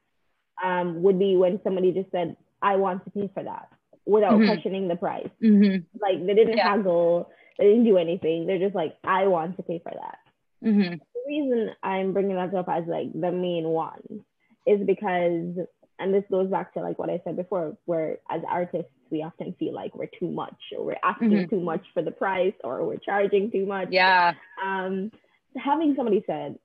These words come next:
Speaker 1: having somebody say, rather, "I want that. I will
Speaker 2: Mm-hmm.
Speaker 1: pay for that."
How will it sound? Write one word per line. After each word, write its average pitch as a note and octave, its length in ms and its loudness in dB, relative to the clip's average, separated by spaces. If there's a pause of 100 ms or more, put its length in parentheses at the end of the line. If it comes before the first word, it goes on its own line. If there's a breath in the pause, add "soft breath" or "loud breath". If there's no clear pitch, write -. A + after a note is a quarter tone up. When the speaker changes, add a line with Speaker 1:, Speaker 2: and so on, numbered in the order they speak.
(140)
Speaker 1:
having C#4 340 0
somebody G#3 340 0
say, G#2 360 -4 (200)
rather, E3 520 -4 (800)
"I G3+ 180 2
want F3 280 -2
that. - 160 -8 (440)
I F#3 160 2
will F#3+ 140 4
Speaker 2:
Mm-hmm. F#3+ 140 -4
Speaker 1:
pay D#3+ 100 -6
for - 120 -10
that." - 300 -10